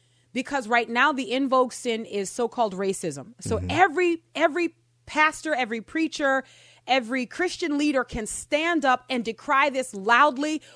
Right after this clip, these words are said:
Speaker 1: without fear of retribution. Like, you're, you're,
Speaker 2: Right.
Speaker 1: no one's gonna be mad at you for talking about. So it's easy. It's easy to keep, like, pummeling the church over that. Like, just blow after blow. Uh-oh, got 'em on the ropes.
Speaker 2: Mm-hmm.
Speaker 1: Th-, this, and, and we can all loudly talk about this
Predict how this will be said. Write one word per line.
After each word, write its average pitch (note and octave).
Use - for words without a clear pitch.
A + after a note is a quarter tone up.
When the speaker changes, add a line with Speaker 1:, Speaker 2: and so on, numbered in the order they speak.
Speaker 1:
without C#4
fear D#4
of A3+
retribution. A3
Like, G#3+
you're, C4+
you're, A#3+
Speaker 2:
Right. F2+
Speaker 1:
no C#4+
one's G#4+
gonna E4+
be C#4
mad C4+
at C4
you B3+
for -
talking C#4
about. A3+
So D#4+
it's C#4
easy. D#4
It's C4
easy E4+
to C#4+
keep, -
like, G#3
pummeling F4
the C4+
church -
over G#3+
that. F3
Like, A#3
just F#3+
blow D4+
after D4
blow. B3
Uh-oh, A#3+
got A3+
'em B3+
on C4+
the C4+
ropes. C#4
Speaker 2:
Mm-hmm. A2
Speaker 1:
Th-, A2+
this, G3+
and, B3+
and B3+
we D#4+
can C4
all E4+
loudly C#4+
talk E4+
about B3
this A#3+